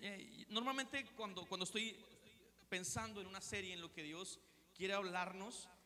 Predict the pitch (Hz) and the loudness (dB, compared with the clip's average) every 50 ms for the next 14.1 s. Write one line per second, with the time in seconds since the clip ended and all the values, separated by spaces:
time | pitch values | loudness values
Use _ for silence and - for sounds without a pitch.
0 | - - - - 160 156 156 156 151 156 - - - - 190 190 190 190 170 180 | -20 -16 -8 -4 -2 -2 0 -2 -4 -6 -10 -12 0 2 2 2 2 2 0 2
1 | 185 190 196 196 196 196 202 202 185 190 185 190 190 196 196 190 185 190 196 - | 2 2 2 0 2 2 2 2 0 -2 -2 -2 -2 0 0 0 0 0 -2 -4
2 | 226 262 262 - - - - - - - - - - 196 233 277 311 269 330 302 | -6 -6 -6 -10 -12 -16 -18 -20 -20 -20 -16 -2 2 2 2 2 2 -2 -4 -4
3 | 269 233 - - 202 202 196 190 - _ _ _ _ _ _ _ _ _ _ _ | -4 -6 -6 -4 -2 0 0 -2 -2 _ _ _ _ _ _ _ _ _ _ _
4 | _ _ _ _ _ _ - 320 320 294 226 202 - - - 254 - - - 151 | _ _ _ _ _ _ -4 -2 -2 -2 -2 -2 0 0 2 2 2 0 -2 -4
5 | 143 135 131 147 - - 147 123 - 160 151 160 170 180 185 180 165 151 135 - | -6 -8 -8 -8 -4 -4 -4 -2 -4 -4 -6 -6 -6 -4 -4 -4 -4 -4 -4 -4
6 | 170 175 185 - - - - - - - 156 160 151 - 196 190 214 214 - 180 | -6 -6 -6 -8 -14 -20 -20 -14 -10 -6 -6 -6 -4 -2 0 0 0 0 0 2
7 | 160 156 170 185 185 180 160 - - 185 - - 214 220 214 - - - - - | 2 4 4 4 4 4 4 4 0 -4 -2 0 0 0 0 -4 -10 -16 -18 -20
8 | - - 185 190 214 208 202 220 220 226 226 - - 190 196 196 196 - - 214 | -4 -2 0 2 2 2 2 2 2 2 0 -2 -4 -2 0 0 0 2 4 4
9 | 202 226 247 254 - - 302 - - - - - - - - - - - - 165 | 4 4 4 2 0 -2 -2 -2 -2 -4 -6 -8 -12 -18 -20 -20 -20 -6 -2 0
10 | 170 170 180 180 180 - 214 208 208 190 185 - 285 285 294 240 190 185 - 165 | 4 4 4 4 4 2 2 4 4 4 4 4 2 2 2 2 0 0 0 0
11 | 175 170 180 170 170 170 185 220 233 220 208 - - 214 202 190 - 220 - - | 0 2 2 2 4 4 4 4 4 2 0 0 2 2 0 0 -2 -4 -6 -6
12 | 190 - 185 175 180 185 214 190 175 - - 175 170 185 196 - - - - - | -6 -6 -4 -4 -4 -4 -2 -2 -2 0 0 0 0 0 -2 -4 -6 -10 -16 -20
13 | - - - - - - 151 143 156 156 151 - 175 - 165 147 147 165 165 143 | -20 -20 -20 -12 -6 -4 -2 0 2 2 2 0 0 0 0 2 2 2 2 2
14 | 170 170 | 0 -2